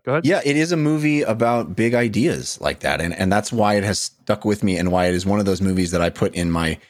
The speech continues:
Speaker 2: favorites of all time, mostly because of how often I mentally reference it.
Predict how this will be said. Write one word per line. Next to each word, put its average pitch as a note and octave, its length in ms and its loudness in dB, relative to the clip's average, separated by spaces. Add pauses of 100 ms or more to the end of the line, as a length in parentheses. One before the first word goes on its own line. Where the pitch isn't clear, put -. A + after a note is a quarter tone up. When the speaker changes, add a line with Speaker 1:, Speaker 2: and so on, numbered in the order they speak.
(200)
Speaker 2:
favorites G#2+ 320 0
of F#2+ 80 -2
all F2 140 2
time, G2 520 -2 (280)
mostly B2+ 320 0
because B2 320 0
of F#2+ 100 0
how G#2+ 420 0 (120)
often F#2 760 0 (680)
I F#2 120 -2
mentally G2 540 0
reference E2+ 540 -2
it. - 180 -10